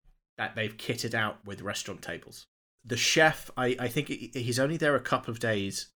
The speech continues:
of the week. The morning of, he will go and find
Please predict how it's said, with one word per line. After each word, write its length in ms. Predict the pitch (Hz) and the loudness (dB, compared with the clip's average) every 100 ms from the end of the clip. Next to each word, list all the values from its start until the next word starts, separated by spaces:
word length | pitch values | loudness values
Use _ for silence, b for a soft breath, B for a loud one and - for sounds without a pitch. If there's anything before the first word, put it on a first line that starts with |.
| - | -20
of 100 | - | -12
the 80 | |
week. 280 | 101 98 - _ _ _ - | -6 -6 -6 _ _ _ -2
The 140 | 123 | 0
morning 460 | 127 151 175 170 139 | 6 6 6 4 2
of, 340 | 127 92 98 | 4 2 0
he 120 | - | -2
will 100 | 113 | -2
go 220 | 110 120 113 | 2 2 2
and 120 | 107 | 0
find 480 | - 110 104 104 | -2 -2 -2 -4